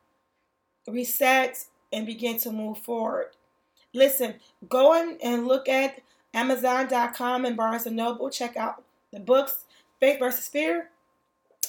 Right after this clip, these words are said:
Breaking Family Ties. Please go and support that and consider supporting this podcast. I would love to have your support,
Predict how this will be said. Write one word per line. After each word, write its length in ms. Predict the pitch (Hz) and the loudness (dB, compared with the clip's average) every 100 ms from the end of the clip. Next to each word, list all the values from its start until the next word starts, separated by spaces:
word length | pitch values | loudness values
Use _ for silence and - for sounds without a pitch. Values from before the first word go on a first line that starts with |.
| - - | -8 6
Breaking 380 | 262 277 294 | 8 8 4
Family 480 | 311 285 285 302 311 | 2 6 6 6 0
Ties. 680 | 330 - 403 - - - - - | -2 2 2 2 -2 -4 -6 -6
Please 460 | 311 427 339 - | -8 -4 -2 2
go 160 | - 254 | 4 6
and 120 | 240 | 4
support 380 | - - 247 - | 0 2 2 6
that 180 | 285 294 - - - - | 6 6 -4 -18 -18 0
and 140 | 330 | 0
consider 340 | 381 349 330 349 | 2 0 0 0
supporting 640 | - 294 - 277 285 240 | 0 0 2 2 2 -2
this 360 | 233 277 294 - _ | 0 0 0 -6 _
podcast. 760 | 277 269 269 269 - 214 - - | -2 0 0 -2 -8 -8 -8 -2
I 80 | 247 | 0
would 120 | 254 | 0
love 280 | 233 247 247 | 2 2 2
to 60 | 262 | 0
have 240 | 240 226 | -2 -2
your 60 | 233 | -6
support, 540 | - - 233 233 226 | -10 -6 -2 -2 -4